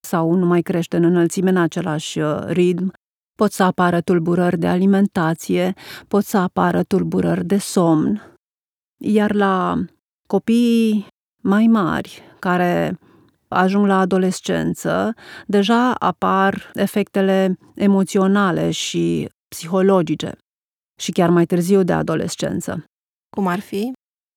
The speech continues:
Speaker 1: Poate să apară anxietatea. O anxietate care poate deveni de la o simplă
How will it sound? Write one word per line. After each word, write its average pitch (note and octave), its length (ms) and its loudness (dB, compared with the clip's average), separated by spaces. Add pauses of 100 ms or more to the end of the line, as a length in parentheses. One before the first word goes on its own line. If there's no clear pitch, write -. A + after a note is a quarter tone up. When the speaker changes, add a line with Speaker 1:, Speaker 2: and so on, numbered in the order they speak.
Speaker 1:
Poate B3 260 2
să G#3 460 0
apară G3 680 -2 (320)
anxietatea. F#3 960 -2 (320)
O G3+ 60 0
anxietate F#3+ 1040 0
care F3+ 460 0
poate G3+ 280 2
deveni F3+ 580 2 (340)
de F#3+ 140 0
la F3 300 2
o F3 440 2
simplă A3 560 0